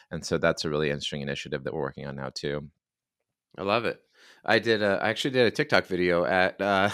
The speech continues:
Speaker 2: <laughs> I was at, uh, Costco, and I said, "How come all of our paper products are wrapped in plastic and our plastic products are in paper boxes?"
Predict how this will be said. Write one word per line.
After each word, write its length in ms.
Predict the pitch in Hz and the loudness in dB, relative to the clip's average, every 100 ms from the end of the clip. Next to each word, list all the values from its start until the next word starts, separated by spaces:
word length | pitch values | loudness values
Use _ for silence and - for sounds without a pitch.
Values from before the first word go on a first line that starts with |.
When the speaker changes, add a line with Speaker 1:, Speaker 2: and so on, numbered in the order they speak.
| - | -4
Speaker 2:
<laughs> 120 | - | -6
I 100 | 92 | -2
was 160 | 107 104 | 0 2
at, 300 | 98 82 - - - _ - | 2 0 -6 -20 -20 _ -4
uh, 100 | 87 | -4
Costco, 680 | - 123 127 107 82 82 - | 2 2 2 2 2 2 -6
and 120 | 92 92 | -4 -4
I 60 | |
said, 480 | 87 101 95 90 85 _ _ | -2 2 4 4 0 _ _
"How 120 | 110 147 | 0 2
come 180 | 175 156 | 2 2
all 80 | |
of 60 | 147 | 4
our 80 | 104 | 4
paper 460 | - 127 123 98 - _ _ | 2 0 0 -4 -6 _ _
products 420 | - 104 95 - - | 2 4 4 0 -4
are 120 | 92 | 0
wrapped 260 | 98 98 98 | 2 0 -2
in 60 | 80 | -2
plastic 580 | 101 101 - 90 85 - | 0 0 0 -2 -2 -6
and 120 | 92 | -2
our 80 | 87 | -2
plastic 400 | - 98 - 92 | 0 -2 -2 -6
products 440 | 95 87 85 - - | 0 0 0 -4 -4
are 260 | 90 87 | 0 0
in 340 | - 87 85 80 | 0 -4 -4 -6
paper 300 | 101 90 82 | -6 -6 -2
boxes?" 580 | 87 87 - - - | 0 0 -4 -2 -2